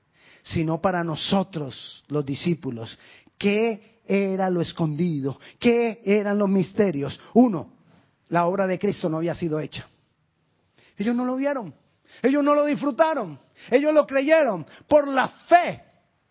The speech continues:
fueron salvos, pero no lo vieron. Otra cosa, la palabra no estaba completa. Ellos solamente tenían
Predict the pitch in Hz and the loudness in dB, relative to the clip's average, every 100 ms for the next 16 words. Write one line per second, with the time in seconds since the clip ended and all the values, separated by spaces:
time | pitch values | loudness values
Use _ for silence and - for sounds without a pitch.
0 | _ _ _ _ _ _ _ _ _ _ | _ _ _ _ _ _ _ _ _ _
1 | _ _ 214 233 226 254 254 202 135 - | _ _ -2 0 0 0 -2 -4 -10 -16
2 | - _ _ _ _ _ _ - 156 151 | -20 _ _ _ _ _ _ -10 -6 -4
3 | 151 185 202 190 _ _ - 143 147 190 | -2 -2 -4 -8 _ _ -8 -4 -2 -2
4 | 180 127 95 _ _ _ _ _ _ _ | -2 -8 -16 _ _ _ _ _ _ _
5 | - - - _ 196 233 247 196 277 214 | -20 -20 -20 _ -2 0 -2 0 -2 0
6 | 214 226 - 220 277 311 247 233 247 269 | 0 0 0 -2 0 2 0 -2 -2 -2
7 | 262 226 233 180 285 285 214 135 - _ | -4 -4 -4 0 0 2 -2 -6 -14 _
8 | _ - 214 277 277 277 285 277 285 302 | _ -4 0 0 0 0 0 0 0 0
9 | 277 254 302 320 220 175 | 0 0 0 0 -2 -6